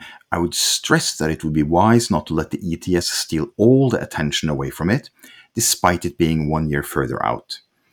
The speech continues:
We recommend that companies with ships falling within its scope start preparing for the updated monitoring and reporting requirements, and strongly advise that companies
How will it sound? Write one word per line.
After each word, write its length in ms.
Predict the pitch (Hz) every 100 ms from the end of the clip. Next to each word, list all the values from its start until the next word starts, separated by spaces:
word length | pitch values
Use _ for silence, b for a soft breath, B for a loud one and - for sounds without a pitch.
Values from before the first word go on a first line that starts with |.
| b b b b _
We 80 | 98
recommend 560 | 107 107 113 123 180
that 300 | 160 - -
companies 520 | - 107 113 123 127 -
with 140 | 110
ships 360 | - - - -
falling 460 | - 110 120 127
within 300 | 87 87 117
its 140 | 113 -
scope 360 | - 127 - B B B
start 400 | - 80 131 -
preparing 480 | 175 - 127 139
for 140 | 131 87
the 100 | - -
updated 440 | - - 113 95
monitoring 640 | 90 90 90 - 85 85
and 120 | 80 76
reporting 500 | 71 - 85 85 73
requirements, 640 | 71 - 110 147 208 - B B B -
and 100 | 113
strongly 600 | - - 110 147 143 -
advise 420 | 101 90 92 98
that 140 | -
companies 380 | - 90 98 95